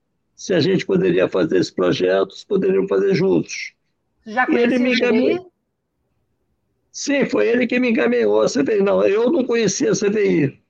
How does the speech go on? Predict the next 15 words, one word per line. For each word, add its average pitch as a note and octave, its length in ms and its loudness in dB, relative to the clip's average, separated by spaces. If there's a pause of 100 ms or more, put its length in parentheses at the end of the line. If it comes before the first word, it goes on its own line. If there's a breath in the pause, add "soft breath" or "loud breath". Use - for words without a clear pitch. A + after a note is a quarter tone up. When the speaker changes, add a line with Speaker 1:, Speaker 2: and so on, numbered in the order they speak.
(420)
Speaker 1:
mas D#3 220 2
o F3 100 0
professor G2 500 0
Augusto F#2 440 0
Sampaio G#3 400 0
falou: G3+ 200 0
"Só F#3+ 180 -2
tem G#3+ 160 -2
um C4 200 0
lugar A3 500 0 (960)
que G3 120 -2
você E3+ 400 0
possa F#2 440 -2
fazer F2+ 360 0
isso, F#2+ 680 -2